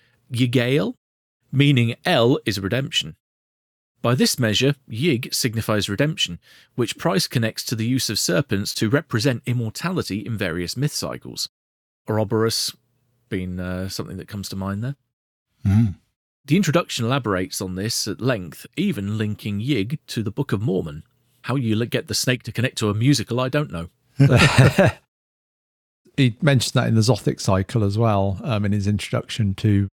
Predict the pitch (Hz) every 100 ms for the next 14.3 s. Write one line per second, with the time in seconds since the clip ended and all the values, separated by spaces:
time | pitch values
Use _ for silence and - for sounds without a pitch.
0 | _ 127 107 107 98 98 - - 107 98
1 | 92 123 101 92 - _ _ _ _ _
2 | - 185 - - - - 147 135 135 127
3 | - 107 95 101 - - 92 90 98 113
4 | 117 135 196 - - 131 123 127 113 98
5 | - - - - _ _ _ 143 135 120
6 | 127 123 - 101 98 110 107 101 101 98
7 | - 98 - 113 95 87 82 85 98 104
8 | 82 92 - 90 87 - - 69 - 92
9 | 85 - 80 90 92 80 82 80 78 -
10 | - 127 143 127 101 87 85 87 - _
11 | - 95 104 107 139 101 - 95 95 104
12 | _ 147 139 135 - - - - - -
13 | - 139 127 95 117 160 - 147 131 120
14 | 117 107 107